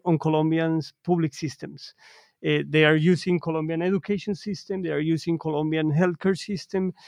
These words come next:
They are using Colombia's, uh, s-, social protection, uh, services.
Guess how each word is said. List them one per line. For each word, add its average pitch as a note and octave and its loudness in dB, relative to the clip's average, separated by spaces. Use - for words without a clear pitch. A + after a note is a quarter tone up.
They D#3+ 4
are D#3+ 6
using E3 2
Colombia's, D#3 2
uh, E3+ -2
s-, - -8
social F#3+ 6
protection, E3 2
uh, C#3+ -2
services. B2+ -2